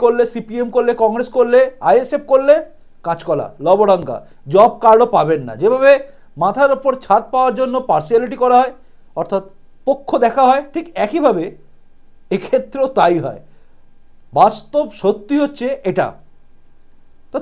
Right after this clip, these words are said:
তৃণমূলে সে সমস্ত লোকেরা যারা job card নিয়ে গেছেন, তারা আবারও ষোলোশো কিলোমিটার কষ্ট করে ওই বাসের মধ্যে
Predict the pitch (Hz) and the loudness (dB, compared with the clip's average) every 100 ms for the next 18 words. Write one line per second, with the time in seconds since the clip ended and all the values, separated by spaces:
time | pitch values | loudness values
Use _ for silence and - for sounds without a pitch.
0 | - 277 349 370 370 370 302 247 294 294 | -4 0 2 2 0 -2 -4 -6 -6 -4
1 | 269 240 262 254 247 208 214 220 247 226 | 0 2 2 0 0 0 -2 0 0 0
2 | 208 226 156 160 - 180 - - - - | -2 -6 -6 -8 -8 -10 -12 -20 -20 -8
3 | - 240 247 196 226 302 214 107 - - | 0 2 2 2 6 6 6 0 -12 -20
4 | - - 269 320 349 359 359 285 294 302 | -20 -2 0 2 2 0 -4 0 0 0
5 | 294 214 202 - - - - 208 226 - | 2 2 2 -4 -20 -20 -4 0 0 0
6 | 320 311 277 277 294 - - - - 190 | -8 0 4 4 2 -2 -20 -20 -8 -4
7 | 151 190 196 285 247 269 220 | 4 4 4 -2 -2 -4 -2